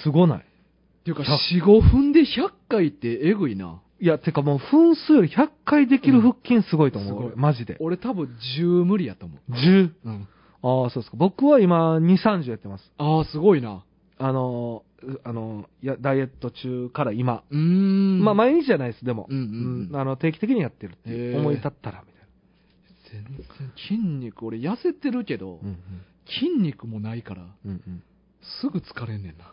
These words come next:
Speaker 1: ああ、まあまあ、
Speaker 2: うん。
Speaker 1: それはあるよね。
Speaker 2: うん。
Speaker 1: うんうんうん。だからね、これ百回はすごいな。
Speaker 2: えぐいな、百ってな。
Speaker 1: でもやっぱ徐々にこうやって増やしていくっていうのは効果的なのな。
Speaker 2: うんうん。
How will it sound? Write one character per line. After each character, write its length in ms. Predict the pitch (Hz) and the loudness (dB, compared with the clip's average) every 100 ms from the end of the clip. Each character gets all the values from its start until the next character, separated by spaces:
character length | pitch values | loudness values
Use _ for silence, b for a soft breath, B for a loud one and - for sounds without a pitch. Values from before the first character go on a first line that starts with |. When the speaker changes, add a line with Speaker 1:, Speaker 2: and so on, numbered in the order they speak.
| _ | _
Speaker 1:
あ 300 | 107 104 92 | -10 -8 -8
あ、 40 | |
ま 120 | 95 90 | -10 -10
あ 20 | |
ま 120 | 87 | -12
あ、 40 | |
Speaker 2:
う 60 | 92 | -8
ん。 40 | |
Speaker 1:
そ 60 | 170 | -2
れ 80 | 202 | -2
は 100 | 120 | -2
あ 40 | |
る 80 | 101 | -6
よ 60 | 98 | -10
ね。 40 | 95 87 | -12 -14
Speaker 2:
う 80 | 90 | -8
ん。 20 | |
Speaker 1:
う 0 | |
ん 0 | |
う 80 | 143 | -4
ん 0 | |
う 60 | 208 | -4
ん。 840 | 101 185 87 80 101 82 92 87 _ B B B B B - | -4 -6 -8 -8 -12 -12 -14 -16 _ B B B B B -12
だ 80 | 120 | -10
か 80 | |
ら 100 | 107 | -8
ね、 420 | 92 110 98 85 - _ _ _ | -8 -8 -8 -12 -18 _ _ _
こ 260 | - 127 | -16 -8
れ 80 | 135 | -8
百 220 | - 170 - _ | -8 -12 -12 _
回 200 | - 135 | -8 -6
は 100 | 107 - - | -8 -12 -18
す 60 | 117 | -8
ご 140 | 127 | -4
い 40 | 139 | -4
な。 40 | |
Speaker 2:
え 40 | 151 | -2
ぐ 160 | 151 | -2
い 100 | 117 | -2
な、 360 | 104 110 101 98 | -4 -6 -8 -10
百 260 | 104 104 - | -12 -14 -12
っ 40 | |
て 80 | 151 | -8
な。 120 | 160 | -6
Speaker 1:
で 20 | |
も 80 | 180 | -4
や 60 | 175 | -4
っ 20 | |
ぱ 40 | |
徐 160 | 202 311 | 0 2
々 180 | 339 226 | 4 2
に 100 | 160 | 2
こ 100 | 185 | -2
う 40 | |
や 0 | |
っ 20 | |
て 80 | 156 - | -6 -6
増 60 | 156 | -2
や 140 | 175 | -2
し 120 | 165 - | -2 -2
て 140 | 196 | -2
い 80 | 208 | -2
く 120 | 269 | -4
っ 20 | |
て 160 | 277 156 | -4 -8
い 40 | |
う 20 | 131 | -8
の 80 | |
は 40 | 117 123 _ - | -10 -14 _ -12
効 160 | 180 | -8
果 100 | 180 | -8
的 160 | 170 156 | -8 -8
な 120 | 127 | -8
の 80 | 104 | -6
な。 60 | 123 | -6
Speaker 2:
う 60 | |
ん 20 | 127 | -4
う 40 | |
ん。 420 | 120 107 117 98 | -6 -6 -8 -8